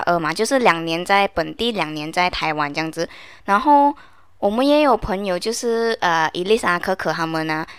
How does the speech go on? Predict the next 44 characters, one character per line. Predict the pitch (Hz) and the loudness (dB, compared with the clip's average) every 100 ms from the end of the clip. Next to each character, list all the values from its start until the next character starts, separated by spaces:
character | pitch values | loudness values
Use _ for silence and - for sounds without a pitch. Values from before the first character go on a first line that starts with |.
| - | -18
他 | - 269 | -2 0
们 | 262 | 2
就 | 269 | 0
是 | 320 330 320 311 311 - _ - | -2 0 0 0 -2 -8 _ 2
读 | 240 254 | 6 8
完 | 226 240 | 8 8
本 | 190 175 | 2 2
地 | 240 | 0
的 | 247 196 | 2 4
两 | 160 160 | 2 0
年 | 160 175 | -4 -2
之 | 190 | 0
后， | 185 226 | 2 2
他 | 233 | 2
们 | 220 | 0
考 | - - 160 | -2 -2 -2
虑 | 185 208 | 0 0
了， | 180 156 - - | 2 0 -4 -18
他 | - 226 | -2 0
们 | 202 | 0
放 | - 226 | 0 0
弃 | 226 254 | 0 0
了 | 202 170 | 2 0
升 | - 156 | -2 -4
学。 | 156 139 - - - - - - | -4 -4 -6 -8 -18 -20 -20 -8
他 | 247 | -2
们 | 254 | 2
当 | 269 247 | 4 4
时 | 240 | 4
候 | |
他 | 226 220 | 2 2
们 | 202 | 0
就 | 233 | -2
去 | 233 233 | -2 0
到 | 214 214 | 2 2
新 | 214 180 | 2 -2
加 | 170 151 | -2 -4
坡 | - 165 | -2 -4
去 | 202 | -2
打 | 196 - - | -4 -6 -4
工 | 156 143 | -6 -6
嘛。 | 135 - - - - - - | -8 -12 -14 -20 -20 -20 -8
然 | 208 220 | -4 4
后 | 285 269 262 | 8 8 8